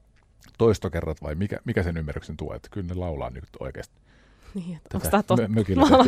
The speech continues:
Speaker 1: tehtyä
Speaker 2: tää
Speaker 1: biisiä?
Speaker 2: oikein? <coughs> Mm, no joo, kyllä se varmaan aika ja se, että mitä useammin niin tapahtuu, niin ei se ikin sillä tavalla totu ja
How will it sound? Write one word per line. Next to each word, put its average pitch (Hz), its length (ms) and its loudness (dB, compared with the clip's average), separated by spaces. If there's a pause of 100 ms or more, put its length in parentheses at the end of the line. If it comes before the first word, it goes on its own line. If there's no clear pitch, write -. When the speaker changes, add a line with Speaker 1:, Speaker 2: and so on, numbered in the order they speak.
Speaker 1:
tehtyä - 160 6
Speaker 2:
tää 233 160 8
Speaker 1:
biisiä? 247 220 6
Speaker 2:
oikein? - 960 2
<coughs> - 80 -20 (1700)
Mm, 285 280 -2 (100)
no 285 160 -4
joo, 339 320 2
kyllä 285 160 -4
se 247 120 -6
varmaan 214 340 -8
aika 214 260 -2
ja 175 100 -6
se, 175 160 -8
että - 140 -12 (2250)
mitä 185 220 -4
useammin 160 540 -8
niin 180 200 -8
tapahtuu, - 500 -14
niin 170 120 -12 (680)
ei 202 140 -2
se 190 100 -4
ikin 190 280 -4
sillä 175 220 -4
tavalla 170 340 -4 (100)
totu - 400 -8 (560)
ja - 60 -10